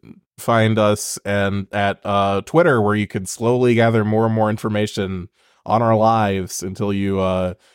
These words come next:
know exactly our, our physical location and where to, uh, send your anthrax in the mail to. <laughs>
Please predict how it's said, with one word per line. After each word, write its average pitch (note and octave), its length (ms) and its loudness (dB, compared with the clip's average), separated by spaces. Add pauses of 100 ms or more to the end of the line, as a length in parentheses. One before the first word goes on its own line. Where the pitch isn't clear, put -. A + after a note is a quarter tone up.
(120)
know G#2 220 2
exactly G#2 520 0
our, G2+ 380 0
our G2 140 -2
physical A2+ 480 0
location G#2+ 680 0
and F#2 240 -4
where G2 220 -4
to, G2 320 -2
uh, G2 240 0
send G#2+ 280 0
your G2+ 280 2
anthrax G2+ 540 -2
in G#2+ 80 -6
the G2 80 -6
mail G2 260 -8
to. - 280 -10
<laughs> A#3 1400 0